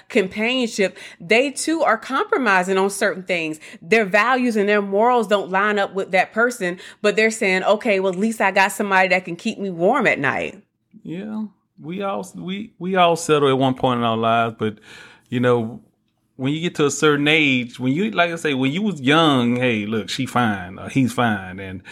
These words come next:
Speaker 2: you know, and, and you so much into them and not focusing on, on God, you know, because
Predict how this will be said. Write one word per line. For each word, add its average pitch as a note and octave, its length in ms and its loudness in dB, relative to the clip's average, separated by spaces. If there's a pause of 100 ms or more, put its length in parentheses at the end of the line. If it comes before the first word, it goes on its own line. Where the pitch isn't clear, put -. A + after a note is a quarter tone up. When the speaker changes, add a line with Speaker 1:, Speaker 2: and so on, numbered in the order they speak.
(240)
Speaker 2:
you A2+ 100 -4
know, G#2 340 -2
and, G#2 260 -6 (520)
and A2 480 -8
you C3 120 -2
so C3 160 2
much B2+ 260 2
into A2 180 -2
them B2+ 580 2
and B2 140 -4
not A#2+ 180 -2
focusing A2+ 440 -4
on, A2 520 0
on A2+ 220 -8
God, C3 460 4
you A2+ 100 -2
know, A2 240 0
because A2+ 520 0